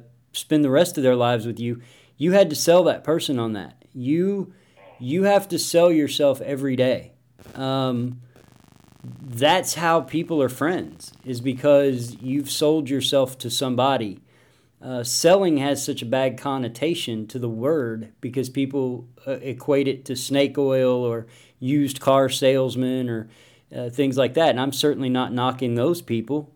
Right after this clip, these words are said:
uh, but I think everybody has a bit of sales in them.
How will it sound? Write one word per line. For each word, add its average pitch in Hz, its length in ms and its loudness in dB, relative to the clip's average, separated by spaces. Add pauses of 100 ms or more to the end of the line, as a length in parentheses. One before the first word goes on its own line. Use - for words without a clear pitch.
(120)
uh, 123 260 -6
but 131 460 0 (1080)
I - 60 -12
think 185 180 2
everybody 135 540 4
has 123 640 -2
a 139 140 -12
bit 123 260 0
of 131 160 -2
sales 135 560 2
in 151 320 -2
them. 95 400 -6